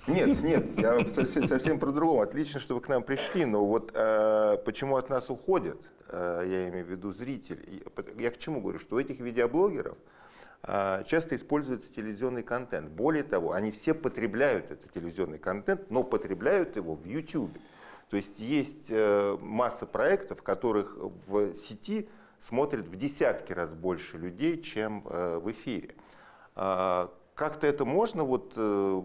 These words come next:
условно говоря, монти-, монетизировать успех телевизионного проекта, э, если этот успех случился, ну, совершенно вот, ну, вот на, на, на вашей территории? Что, что нам делать? В принципе, есть перспективы в этой, или мы обречены на то, что как контент будет растаскиваться,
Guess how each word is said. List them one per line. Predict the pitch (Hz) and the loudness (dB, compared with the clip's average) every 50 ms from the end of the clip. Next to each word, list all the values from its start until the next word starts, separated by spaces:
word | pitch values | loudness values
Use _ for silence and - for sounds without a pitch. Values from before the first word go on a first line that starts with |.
| 90 - - | -6 -8 -10
условно | 104 104 - 131 107 95 101 | -10 -4 -2 -2 0 0 0
говоря, | 92 98 104 101 98 92 90 85 82 - - | 2 2 4 4 4 4 2 2 -2 -6 -10
монти-, | 98 101 104 120 131 131 143 143 135 | -6 -2 0 0 0 -2 -4 -6 -4
монетизировать | - - 127 139 151 147 143 147 160 156 151 165 160 120 113 98 101 - - | -2 2 2 2 2 0 -2 -4 -4 -2 2 4 4 6 6 4 2 2 -2
успех | 107 - - - - 113 98 90 - - - - | -4 -8 -4 0 2 2 2 2 0 -6 -8 -6
телевизионного | 113 101 104 104 101 113 110 98 95 95 98 95 | -4 -4 -2 0 2 2 2 4 4 2 2 2
проекта, | - 113 123 156 196 214 208 - - 117 98 - - - - - - - - | 0 0 2 2 2 2 0 -2 -2 -2 -2 -2 -6 -14 -20 -20 -20 -10 -4
э, | - 101 98 98 98 104 | 0 0 2 2 2 0
если | 117 117 - 131 120 | 0 -2 0 0 -2
этот | 117 - 110 98 | -2 -2 -4 -6
успех | 113 107 - - 165 165 160 | -6 -4 -2 0 0 0 0
случился, | - 110 107 101 - - 127 127 123 - - - | -2 -4 -6 -6 -4 -4 -4 -4 -4 -6 -6 -2
ну, | 101 95 92 92 90 90 87 95 | 0 0 0 0 -2 -4 -6 -8
совершенно | 87 - - - - 120 110 101 | -8 -10 -6 -2 -2 0 0 0
вот, | 87 87 87 - | 0 -2 -2 0
ну, | - 95 90 85 | 0 0 0 0
вот | 78 80 - - | -2 -6 -4 -2
на, | 87 90 98 | 0 0 0
на, | 87 82 92 98 | 0 0 0 0
на | 101 104 104 | 0 0 0
вашей | 90 85 80 - - 92 | 0 -2 -4 -6 -10 -14
территории? | - - 101 92 110 104 - 98 78 - 71 - - | -8 -6 -4 -4 -4 -2 -2 -2 -2 -2 -4 -10 -12
Что, | - - - - 147 135 110 92 | -14 -6 -2 0 0 0 0 -4
что | - - - - 151 | -8 -6 -4 -2 -2
нам | 131 117 110 107 104 | 0 0 -2 -2 -2
делать? | 101 95 76 67 69 - - - - - | -2 -2 -2 -4 -6 -10 -16 -20 -20 -20
В | - - | -8 -4
принципе, | - 165 180 156 139 - - - - 139 | 0 0 0 0 0 -4 -6 -2 0 0
есть | 202 196 - - | 0 0 -2 -4
перспективы | 151 143 - - - 135 135 - - - 104 90 85 | -4 -4 -4 -6 -10 -10 -10 -10 -6 -2 -2 0 0
в | 80 | 0
этой, | 82 80 - 98 | -2 -2 -2 -4
или | 101 104 120 | -4 -2 -2
мы | 123 127 120 | 0 2 2
обречены | 117 113 - 120 117 110 - - 120 104 85 76 71 - - - - - - | 2 2 0 -2 -2 -4 -4 -4 -4 -4 -4 -6 -8 -10 -14 -20 -20 -20 -8
на | - 90 87 | -4 -4 -2
то, | - - 104 | -2 -2 -2
что | 98 - - - 95 95 92 92 92 87 | -4 -4 -2 0 2 2 2 2 0 0
как | - 101 95 | -2 -4 -4
контент | - 107 101 98 95 - 98 90 87 | -2 -2 -2 -2 -2 -2 -2 -2 0
будет | 90 95 90 - | 0 0 0 0
растаскиваться, | 90 92 92 - - 95 82 - - - 85 85 - - - - 82 73 | 0 -2 -2 -2 -2 -2 -2 -2 -6 -8 -8 -8 -8 -10 -10 -10 -10 -10